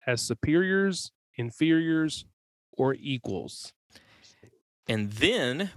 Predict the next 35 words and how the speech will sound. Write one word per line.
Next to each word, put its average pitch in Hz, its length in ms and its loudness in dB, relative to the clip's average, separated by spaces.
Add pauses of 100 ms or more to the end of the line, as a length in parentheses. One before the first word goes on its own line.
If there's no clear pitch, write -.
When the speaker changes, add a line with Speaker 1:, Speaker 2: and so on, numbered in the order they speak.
Speaker 2:
we'll 135 280 2
move 135 280 -2
down. 165 200 -2
And 127 120 -4
interestingly 170 680 0
enough, 170 460 0
and 120 160 -2
we'll 127 100 0
probably 131 240 -2
talk 139 220 -4
about 139 180 -4
this 135 160 -4
in 143 80 -4
a 131 40 0
little 135 220 2
bit, 107 360 2
Alan 127 520 0 (160)
made 117 500 0
a, 110 80 0 (360)
made 131 180 2
a 120 60 0
mention 127 380 -2
to - 120 -4
this 113 340 0 (160)
before 131 400 2
we 117 260 -4
started 123 340 -2
the - 60 -4
show, 113 420 0 (400)
and 120 160 0
that 135 180 2
was, 113 600 0 (420)
notice 147 380 0
how 180 100 0
quickly 131 800 -2